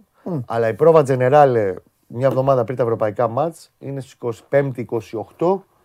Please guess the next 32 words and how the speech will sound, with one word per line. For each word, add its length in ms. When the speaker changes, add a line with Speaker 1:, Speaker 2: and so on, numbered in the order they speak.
Speaker 2:
Ακούει, 240
την 100
μπάλα 160
ακόμα 200
δεν 140
έχει 140
βρει, 140
αλλά 160
ψάχνει 360
κάτι 300
καλό, 500
ξέρεις, 540
να 200
τον 160
βάλει 200
λίγο 200
σε 120
κλίμα 300
Ευρώπης. 380
Μια 100
εβδομάδα 320
πριν 180
παίξει 160
το 60
πρώτο 200
μάτς. 160
Speaker 1:
Σωστό. 200
Speaker 2:
Την 160
αγάπη 260
μου. 180
Speaker 1:
Καλό 120
ταξίδι. 320